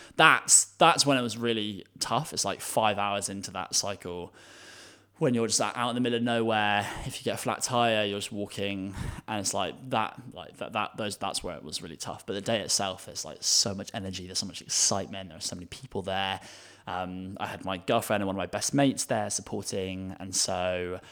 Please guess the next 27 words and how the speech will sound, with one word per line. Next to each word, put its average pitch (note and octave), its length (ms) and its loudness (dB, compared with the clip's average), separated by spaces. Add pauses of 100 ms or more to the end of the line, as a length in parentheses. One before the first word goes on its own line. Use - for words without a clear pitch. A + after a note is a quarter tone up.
(260)
there G2 100 -2
was G2 120 -4
just - 120 6
so, A2+ 140 0
so - 120 -4
much B2 140 -10
happening, - 540 -12 (120)
and F2+ 120 -10
so - 80 -6
it D#2 80 -8
didn't G#2+ 180 -2
actually A#2 220 -4
feel F2 440 -4
like, D#2 440 -12
physically, D#3 480 2
don't A2 100 0
get G#2 60 -6
me G#2 60 -6
wrong, G#2+ 300 0
it F#2+ 80 -6
was - 140 -8
painful F#2 640 -10
and G2 100 -12
it - 140 -20
sucked, - 420 -8
but, F2+ 160 -10
like, E2 320 -10